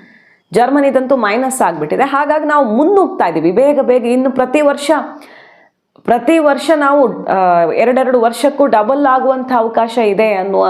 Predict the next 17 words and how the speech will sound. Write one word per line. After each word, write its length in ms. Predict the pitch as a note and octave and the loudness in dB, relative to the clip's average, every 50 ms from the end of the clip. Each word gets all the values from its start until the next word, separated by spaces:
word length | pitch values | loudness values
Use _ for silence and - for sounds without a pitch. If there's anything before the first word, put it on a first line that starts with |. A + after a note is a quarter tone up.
| F3+ F#3 F#3 - - - - - - | -2 -4 -8 -16 -18 -20 -18 -6 -2
ರಿಪೋರ್ಟನ್ನು 600 | G3 G#3+ G#3 A3 A#3+ A3+ G#3 G#3+ F#3+ G#3+ B3+ D4 | 0 0 0 2 0 0 0 0 -2 0 2 0
ಈಗಾಗಲೇ 360 | C4+ G#3 G#3 F#3+ G3 G3+ F#3+ | 2 2 2 0 0 -2 -2
ಆರ್ 220 | F3 E3+ E3+ E3+ E3+ | 0 0 0 -2 -2
ಬಿ 160 | E3 F3 F3+ | -4 -2 0
ಐ 160 | F3 E3 E3 | 0 0 -2
ಎಲ್ಲ 160 | E3 - B3 C4 C4+ - - - - | -2 -2 -2 -2 -2 -4 -14 -16 -4
ಕೊಟ್ಟಿದೆ, 360 | - E4+ F4+ F4+ - - - | -2 -2 -2 0 0 -2 -2
ನೋಡಿದ್ದೀವಿ. 580 | - F3+ A3 A#3+ A3 G#3+ - C#3 - A1+ - - - - | 0 -2 -2 -2 -4 -4 -6 -10 -10 -12 -16 -14 -4 0
So 280 | - - C4 F#3 E3 D#3+ | 2 2 2 0 0 -2
ಬೇಗ 280 | F#3+ G#3 C4 D4+ D4 D#4+ | 2 2 2 2 2 -2
ನಾವು 520 | D#4 D#4 D4+ C#4+ C4+ B3 A#3 A#3 A#3+ - - - - - - _ _ - | 0 0 0 2 2 2 0 -4 -10 -14 -18 -20 -20 -20 -20 _ _ -2
ತಲುಪ್ತೀವಿ 500 | C4+ F#3 G#3 - - - D4 C#4 A#3+ A3 | 0 2 2 0 0 0 0 0 2 2
ಆ 120 | G3 F#3+ | 0 0
ಗುರಿಯನ್ನ. 420 | G3 F3 G3 G3+ G3 F3+ E3 D3+ D3+ - - | 0 0 -2 0 0 -2 -2 -4 -4 -4 0
ಅದ್ರ 260 | - F#3 G#3+ - C#4+ D4 C4+ | 0 0 0 2 0 0 0
ನಡುವೆ 600 | A3+ F#3 F3+ F#3 G#3+ C4+ C#4+ F4 F4 F#4+ F#4 E4+ | -2 -2 0 0 0 0 0 0 0 0 0 0
ಇಂಥದ್ದೊಂದು 1120 | D#4 D4+ C#4+ D4 - C#4 C4 A3 G#3 - A#3 A3 A3+ A3+ A3+ F4 A4+ - - - - - | 0 0 -2 -2 0 -2 -2 -2 0 -2 -2 -2 0 0 0 0 -2 -2 -8 -16 -20 -20